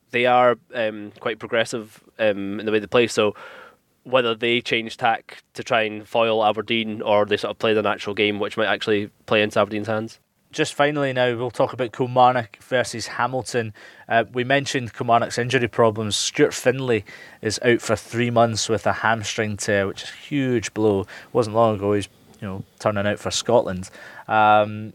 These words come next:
Speaker 2: but Alex Bruce will be back from suspension. This is after his appeal for his red card against Motherwell was rejected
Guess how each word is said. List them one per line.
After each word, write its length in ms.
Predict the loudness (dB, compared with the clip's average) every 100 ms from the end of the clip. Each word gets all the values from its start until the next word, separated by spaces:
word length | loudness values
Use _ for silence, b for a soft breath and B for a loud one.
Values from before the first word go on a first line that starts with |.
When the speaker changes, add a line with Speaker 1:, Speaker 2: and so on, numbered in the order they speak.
| _
Speaker 2:
but 120 | -2
Alex 280 | 2 2 0
Bruce 340 | -6 -4 -4 -6
will 100 | -8
be 140 | -8
back 320 | -2 -2 -2
from 180 | -6 -8
suspension. 760 | -6 -4 0 2 2 2 0 -2 B B B
This 140 | -8
is 100 | 0
after 280 | 2 2 0
his 200 | -2 -4
appeal 380 | -4 -2 0 0
for 140 | -2
his 180 | -4 0
red 240 | 0 0
card 320 | 0 0 2 -2
against 340 | -6 -8 -8
Motherwell 680 | -6 0 2 2 0 -4 -6 B B B B
was 200 | -10 -8
rejected 640 | -6 0 -2 -2 -10 -10